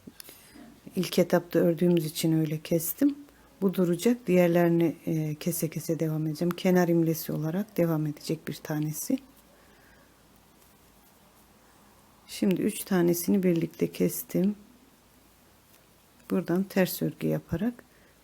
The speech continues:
devam edeceğim için. Şimdi düz taraftan bakalım nasıl oldu.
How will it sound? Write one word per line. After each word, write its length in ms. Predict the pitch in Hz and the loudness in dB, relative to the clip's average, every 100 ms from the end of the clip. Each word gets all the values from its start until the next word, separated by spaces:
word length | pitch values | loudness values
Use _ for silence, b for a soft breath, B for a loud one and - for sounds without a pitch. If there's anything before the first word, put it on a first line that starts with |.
| - | -4
devam 320 | 175 170 165 | 0 2 2
edeceğim 580 | 160 160 156 - 165 156 | 0 -2 -6 -2 0 0
için. 360 | 151 - 233 220 - _ _ _ _ _ _ _ _ _ _ _ _ _ _ _ _ _ _ _ _ _ _ _ _ _ - _ _ _ _ - - _ - _ _ _ _ _ _ _ - - _ _ _ _ _ | -4 -4 -4 -4 -10 _ _ _ _ _ _ _ _ _ _ _ _ _ _ _ _ _ _ _ _ _ _ _ _ _ -20 _ _ _ _ -20 -20 _ -20 _ _ _ _ _ _ _ -20 -20 _ _ _ _ _
Şimdi 360 | - 196 165 151 | -8 -4 -4 -4
düz 220 | 175 - | -8 -8
taraftan 540 | 175 165 - - 170 | -8 -8 -8 -6 -4
bakalım 420 | 160 - - 165 160 | -6 -6 -6 -4 -4
nasıl 320 | 151 - 151 | -6 -12 -14
oldu. 400 | 135 135 214 | -14 -10 -8